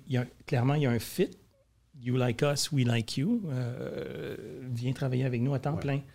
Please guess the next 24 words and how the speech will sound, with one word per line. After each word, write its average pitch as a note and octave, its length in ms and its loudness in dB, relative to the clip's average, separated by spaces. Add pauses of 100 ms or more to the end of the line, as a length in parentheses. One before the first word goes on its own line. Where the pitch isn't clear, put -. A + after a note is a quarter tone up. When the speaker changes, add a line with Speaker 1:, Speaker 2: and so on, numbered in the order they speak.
(120)
Speaker 2:
c'est - 120 -20
ça. - 60 -16 (680)
Speaker 1:
Mais, B2+ 560 6
euh, A#2 280 4
Jean-François B2 460 2
Bouchard, C#3 480 0
qui A#2+ 140 -2
est - 20 4
Speaker 2:
Ouais. G2+ 80 2
Speaker 1:
le, A2 200 0
le, A2 140 -4
le A#2 140 -2
C - 260 4
E A#2+ 40 6
O A#2+ 60 4
fondateur, B2 640 2
euh, B2+ 200 -2
l'ancien A#2+ 300 4
C A#2+ 180 2
E A2+ 60 4
O B2 80 4
fondateur A#2+ 500 -2
de B2 80 0
Sidley, A#2+ 580 2